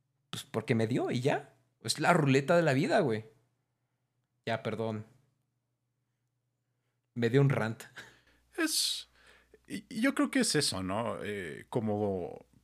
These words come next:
Speaker 2: como que a la hora de, de, de, de, de hablar de estas cosas, ¿no? Porque, por ejemplo, lo, lo que decía, ¿no? De los fantasmas y cómo entran en la,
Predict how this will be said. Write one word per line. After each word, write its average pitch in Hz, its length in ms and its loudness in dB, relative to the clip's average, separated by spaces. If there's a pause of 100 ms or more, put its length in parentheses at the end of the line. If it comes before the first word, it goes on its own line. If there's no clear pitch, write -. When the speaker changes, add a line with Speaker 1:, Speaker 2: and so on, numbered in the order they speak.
(100)
Speaker 2:
como 107 320 -4
que 95 580 -8 (1000)
a 120 120 2
la 120 240 4
hora 151 260 4
de, 90 800 -2
de, 98 160 -6
de, 90 760 -8
de, 92 320 -6
de 98 120 -2
hablar 107 260 2
de 127 80 0
estas 117 260 -4
cosas, 98 380 -8
¿no? 92 100 -10
Porque, - 240 -18
por - 160 -16
ejemplo, 90 280 -8
lo, 80 140 -14
lo 78 120 -16
que - 100 -14
decía, - 300 -12
¿no? - 120 -16
De 57 100 -20
los - 160 -14
fantasmas - 640 -14
y - 40 -20
cómo 85 240 -16
entran 87 240 -14
en 85 120 -14
la, - 260 -18